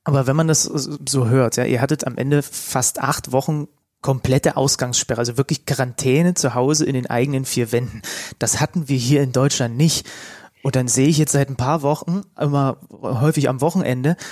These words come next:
Corona-Protestler hier in Deutschland, du wirst das in Spanien ja auch mitbekommen haben, da wird doch bei dir, wie ihr das da in Spanien erlebt, äh, muss doch ein Kopfschütteln einsetzen darüber, dass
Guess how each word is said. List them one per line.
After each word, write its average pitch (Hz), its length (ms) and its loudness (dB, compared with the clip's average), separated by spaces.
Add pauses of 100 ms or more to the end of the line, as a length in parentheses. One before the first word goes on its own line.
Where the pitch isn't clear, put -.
(280)
Corona-Protestler 139 1120 2
hier 131 160 4
in 127 60 -2
Deutschland, 131 300 0
du 123 100 0
wirst 151 160 2
das 147 100 2
in 139 80 2
Spanien 139 400 0
ja 131 80 0
auch 160 160 -2
mitbekommen 143 460 0
haben, 139 100 0 (720)
da 123 260 -2 (320)
wird 147 180 0
doch 151 80 0
bei 135 200 2
dir, 180 540 2 (420)
wie 135 120 -4
ihr 175 200 2
das 156 160 2
da 135 80 2
in 123 100 -2
Spanien 185 440 0
erlebt, 117 460 -2 (340)
äh, - 100 -4 (420)
muss 135 260 -6
doch - 140 -4
ein 127 120 -12
Kopfschütteln - 500 0
einsetzen 127 560 0
darüber, 127 400 0
dass - 420 -2